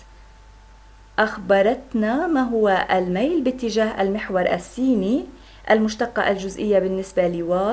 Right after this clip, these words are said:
Y أخبرتنا ما هو الميل باتجاه المحور الصادي، لكن تستطيع أن تأخذ المشتقة الجزئية لأي اتجاه، والقيمة الاتجاهية تعطيك الاتجاه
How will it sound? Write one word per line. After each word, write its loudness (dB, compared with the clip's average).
Y -4
أخبرتنا -2
ما 0
هو 0
الميل 0
باتجاه 0
المحور 0
الصادي، -2
لكن 2
تستطيع -2
أن -2
تأخذ -2
المشتقة -2
الجزئية -2
لأي 0
اتجاه، -2
والقيمة 2
الاتجاهية -2
تعطيك -2
الاتجاه 0